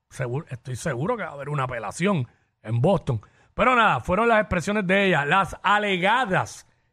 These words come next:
expresiones de ella, porque no me consta. Solamente estoy trayéndolo porque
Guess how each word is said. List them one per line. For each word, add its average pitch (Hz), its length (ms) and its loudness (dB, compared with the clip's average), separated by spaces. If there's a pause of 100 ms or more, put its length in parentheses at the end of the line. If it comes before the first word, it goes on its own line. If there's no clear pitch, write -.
(100)
expresiones 180 640 -2
de 196 100 2
ella, 240 120 2
porque 175 220 -2
no 160 140 0
me 202 160 -4
consta. - 640 -2 (480)
Solamente 170 440 0
estoy 196 220 -2
trayéndolo 254 500 0
porque 160 460 0